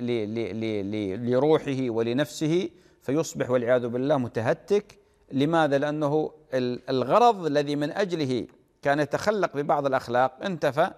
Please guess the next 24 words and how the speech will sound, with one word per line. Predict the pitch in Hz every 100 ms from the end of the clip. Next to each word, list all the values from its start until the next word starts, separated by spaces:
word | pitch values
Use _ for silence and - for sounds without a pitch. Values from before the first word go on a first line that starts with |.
| - _ -
ولذلك، | 139 151 156 139 147
آه، | 139 - - _ _ _ _ _ _ _ _ _ _ -
آه، | 123 120 127 117 - 110 110 87 104
آه، | -
يقلب | 131 151 151 143 123
ظهر | 139 131
المجن | 120 120 120 170 220 196 _ _ -
ويصبح | 123 160 170 - 131
والعياذ | 131 123 135 123
بالله | 120 123 131 131 - - _
ربما | - 135 131 123 120
إنسانًا، | 117 135 135 120 123 - _ _ _
آه، | 120 113 110 107 57
متهتكاً، | 120 123 107 123 139 - 131 127 127 123
أو | 123 127
والعياذ | 123 117 127 123
بالله | 120 123
لا | 117 156
يراعي | 170 156 147 123 127
قيم | - 151 131 110
ولا | 123 113
أخلاق | 110 127 127 -
ولا | 104 104 101
آداب. | 98 104